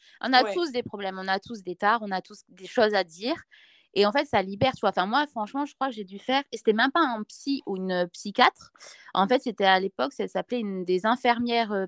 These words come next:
Speaker 1: psychologues, il me semble que c'était ça. Et en fait, c'était gratuit, donc t'allais la voir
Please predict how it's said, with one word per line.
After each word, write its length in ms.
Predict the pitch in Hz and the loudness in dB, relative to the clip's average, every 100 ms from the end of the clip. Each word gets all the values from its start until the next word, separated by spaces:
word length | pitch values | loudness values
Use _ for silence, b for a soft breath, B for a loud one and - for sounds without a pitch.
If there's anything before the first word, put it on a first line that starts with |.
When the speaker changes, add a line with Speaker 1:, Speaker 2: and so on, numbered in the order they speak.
| _ | _
Speaker 1:
psychologues, 760 | - - 196 - 180 180 240 339 - | -20 -18 -16 -6 -2 0 -2 -2 -6
il 60 | |
me 80 | 214 | -10
semble 240 | 185 226 226 | -8 -8 -8
que 100 | 202 | -8
c'était 300 | 190 - 180 | -8 -8 -10
ça. 320 | - - 415 _ B B B B | 2 4 4 _ B B B B
Et 100 | 196 | 6
en 100 | 196 | 8
fait, 220 | 254 339 | 6 4
c'était 260 | - 240 208 | 2 4 4
gratuit, 420 | 190 202 196 - 359 | 6 4 4 -4 -6
donc 140 | 220 | -4
t'allais 220 | 202 196 | -4 -2
la 120 | 190 | -2
voir 280 | 180 196 277 | -2 0 0